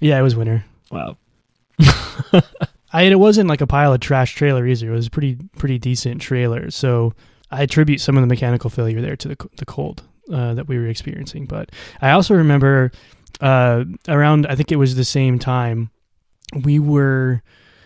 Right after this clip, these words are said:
Speaker 1: headed to New York, going, we're going, uh, n-, uh, south to north, headed to New York. And I remember that one of the roads got closed, and so we had to just camp out for a little while.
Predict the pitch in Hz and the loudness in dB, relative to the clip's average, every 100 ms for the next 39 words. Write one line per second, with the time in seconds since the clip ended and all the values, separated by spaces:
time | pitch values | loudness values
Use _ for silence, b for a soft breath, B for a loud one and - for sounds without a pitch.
0 | b - - 147 139 - 160 160 139 131 | b -8 -2 -2 -2 0 2 4 4 2
1 | 120 117 117 - - _ _ 165 135 135 | 2 0 -4 -10 -20 _ _ -8 0 0
2 | 131 127 131 - - 139 135 139 131 127 | 2 0 -4 -8 -2 0 2 2 2 0
3 | 131 135 120 120 117 120 147 135 - b | -2 0 0 2 0 -2 -4 -8 -10 b
4 | b b b - 123 117 - 135 139 - | b b b -6 -4 -2 -2 0 0 -2
5 | 127 127 117 104 123 120 123 117 120 110 | -2 0 -2 -2 -2 0 -2 0 -2 -4
6 | - 123 120 123 131 131 127 120 117 120 | -6 -4 -2 0 0 2 0 0 -2 -4
7 | 139 131 135 127 117 120 123 143 135 - | -2 0 2 0 0 -2 -2 -4 -8 -4
8 | 147 151 139 123 127 123 123 120 117 - | 0 2 0 -2 -2 -2 -4 -6 -8 -8
9 | - 127 123 120 - 135 131 131 135 135 | -6 -4 -2 -4 -4 -4 -2 -2 0 -2
10 | 139 | -4